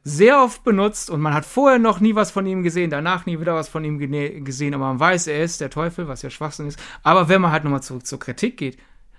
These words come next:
es ist ja eine der, der, der Mythen, in Anführungszeichen, die wir ja heute dann anschneiden werden, dieses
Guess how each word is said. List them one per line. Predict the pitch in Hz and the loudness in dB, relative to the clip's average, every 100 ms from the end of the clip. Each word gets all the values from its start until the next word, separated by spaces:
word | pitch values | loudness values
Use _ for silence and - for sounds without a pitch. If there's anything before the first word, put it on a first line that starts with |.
| _ _ | _ _
es | - 165 | -2 4
ist | |
ja | 196 | 6
eine | 143 196 226 | 6 6 6
der, | 180 180 165 165 | 6 4 2 0
der, | 151 151 147 | -2 0 0
der | 139 135 | 0 0
Mythen, | 131 139 175 226 262 - 156 156 147 | 2 4 8 8 6 2 2 2 -2
in | 147 | -2
Anführungszeichen, | 156 170 151 147 - 147 147 | -2 -2 -2 -6 -4 -4 -4
die | 139 | -4
wir | |
ja | 135 131 | -2 -2
heute | 135 139 | -2 -4
dann | 139 131 | -6 -4
anschneiden | 131 151 151 135 | -4 -4 -4 -4
werden, | 131 135 | -4 -4
dieses | 139 139 139 | -4 -4 -6